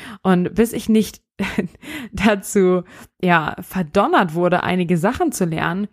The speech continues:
konnte ich auch einfach viel nicht. Also ich habe wirklich jahrelang trainiert und ich konnte nicht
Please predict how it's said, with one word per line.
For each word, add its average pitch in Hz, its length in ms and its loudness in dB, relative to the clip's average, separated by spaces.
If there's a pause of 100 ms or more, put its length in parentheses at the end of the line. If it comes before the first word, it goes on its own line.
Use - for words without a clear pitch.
(160)
konnte 285 460 -2
ich 165 240 -4
auch 156 120 -8
einfach - 440 -10
viel 170 280 -2
nicht. 262 260 0
Also 156 120 -8
ich - 120 -14
habe 175 100 -10
wirklich - 260 -4
jahrelang 214 440 2
trainiert 269 480 0 (280)
und 214 80 4
ich 214 140 4
konnte 254 280 -2
nicht 214 180 -4